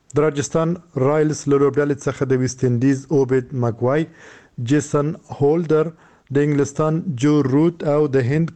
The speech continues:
کلدیپ یادوف او مورګن اشوین وایستل سول. په آی پی ایل سیالیو کې رویل چیلنجرز بنګلور بله مخکښه لوبډله ده چې د لوبډلې هم ګڼ لوبغاړي له خپلې لوبډلې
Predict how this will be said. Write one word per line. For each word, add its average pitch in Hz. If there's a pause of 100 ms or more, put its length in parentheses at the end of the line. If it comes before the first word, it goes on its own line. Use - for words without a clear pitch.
کلدیپ 139
یادوف 131 (440)
او 135 (220)
مورګن 139 (220)
اشوین 156 (160)
وایستل 117
سول. 120 (560)
په 151
آی 151
پی 156
ایل 151
سیالیو 147
کې 143
رویل 135
چیلنجرز 135 (100)
بنګلور 127
بله 175
مخکښه 139
لوبډله 131
ده 123 (100)
چې 127 (400)
د 127
لوبډلې 123 (120)
هم 156
ګڼ 147
لوبغاړي 139 (380)
له 156
خپلې 180
لوبډلې 139